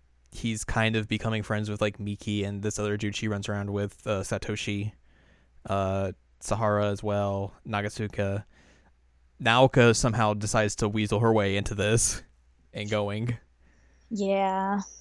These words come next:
Speaker 1: So, like, they're all at the amusement park. He's finally like, "Oh, man, maybe I actually have friends now. Like, that would be real cool." And,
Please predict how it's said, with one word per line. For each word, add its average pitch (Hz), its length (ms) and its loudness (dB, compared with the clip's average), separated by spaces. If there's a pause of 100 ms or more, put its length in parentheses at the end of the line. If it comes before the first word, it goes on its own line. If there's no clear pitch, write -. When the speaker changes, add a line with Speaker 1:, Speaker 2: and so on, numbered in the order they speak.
(280)
Speaker 1:
So, - 180 0
like, 104 160 2
they're 139 180 8
all 131 120 10
at 123 60 6
the 127 80 2
amusement 113 300 2
park. 113 200 2
He's 139 120 4
finally 117 360 0
like, 107 280 0
"Oh, 190 200 0
man, 226 280 2
maybe 180 320 0
I 190 140 -2
actually 190 240 0
have 190 160 2
friends 220 360 -2
now. 95 280 0
Like, 110 220 -2
that 214 180 -2
would 165 100 -2
be 101 160 -4
real 101 300 0
cool." 107 580 -2 (1120)
And, 101 580 2